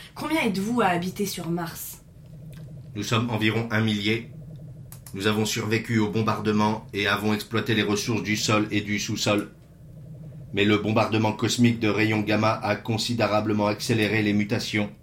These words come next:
Speaker 2: ce qui, dans les premières centaines d'années, a nui au développement de la population. Mais finalement, nos organismes biologiques se sont adaptés et nous vivons très heureux au sein de nos communautés.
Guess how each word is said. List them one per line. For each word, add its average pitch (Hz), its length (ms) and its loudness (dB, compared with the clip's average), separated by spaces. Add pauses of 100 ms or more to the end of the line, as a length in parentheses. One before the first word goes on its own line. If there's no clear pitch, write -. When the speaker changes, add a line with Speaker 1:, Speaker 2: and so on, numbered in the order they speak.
(400)
Speaker 2:
ce - 120 0
qui, 117 240 0
dans 107 200 4
les 104 160 4
premières 107 460 0
centaines 107 480 0
d'années, 104 400 2
a 107 140 2
nui 110 360 -2 (500)
au 104 80 4
développement 110 560 0
de 104 120 0
la 104 140 2
population. 110 720 -2 (920)
Mais 107 80 0
finalement, 117 440 4
nos 107 300 4
organismes 110 580 2
biologiques 107 560 0
se 117 120 -2
sont 107 260 0
adaptés 104 580 -2
et 104 140 2
nous 104 180 2
vivons 107 360 0
très 110 320 0
heureux 110 580 2 (420)
au 101 120 0
sein 113 360 0
de 104 200 0
nos 104 220 2
communautés. 107 760 0